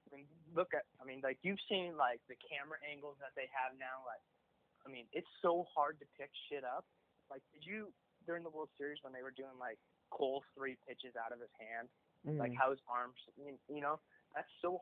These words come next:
Speaker 1: hard to pick up. So if you have the advantage knowing, "Hey, I got a slider coming, I can sit back. I don't have to worry about being on time for ninety-nine." Like, that's a huge advantage. And I get it, you
Speaker 2: Well,
Speaker 1: can
Speaker 2: of
Speaker 1: pick 'em
Speaker 2: course.
Speaker 1: up at second base, but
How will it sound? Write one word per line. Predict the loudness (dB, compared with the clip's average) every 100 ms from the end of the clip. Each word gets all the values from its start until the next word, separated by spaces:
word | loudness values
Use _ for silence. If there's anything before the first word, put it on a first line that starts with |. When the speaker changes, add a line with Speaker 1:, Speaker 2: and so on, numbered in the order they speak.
| 4
Speaker 1:
hard | 4 2
to | -6
pick | -4 2
up. | 2 2 -4
So |
if | -6
you | 0 0
have | 0
the |
advantage | -6 -4 -4 -4 -8
knowing, | -8 -8 -10 _ _ _
"Hey, | 4 6
I | 2
got | -2 -4
a | -6 _
slider | -4 -4 -4 -6 -12
coming, | -14 -14 -10
I | -10 -10
can | -18 -4
sit | -2 0
back. | 2 2 -2 -10
I |
don't | -10 -8
have | -8 -6
to | -4
worry | -2 0 0
about | -2 -2
being | -4 -2
on | -2 -4
time | -4 -4 -4
for | -4
ninety-nine." | -2 -2 -2 -6 -6 -6 -8 _ _ _ _ _ _ _ _ -4
Like, | -2 2
that's | 2 2
a | 0 2
huge | 2 0 -2 -2
advantage. | -2 -2 -4 -10 -18 -18 _ _ _ _ _ _
And | -4 -2
I | 4
get | 4
it, | 4
you | 2
Speaker 2:
Well, | 0 0
Speaker 1:
can |
Speaker 2:
of |
Speaker 1:
pick | 4
'em | 6 6
Speaker 2:
course. | 4
Speaker 1:
up |
at | 2 -2
second | -2 -2 0
base, | 0 0 -4 _ _ _ _ -8
but | -8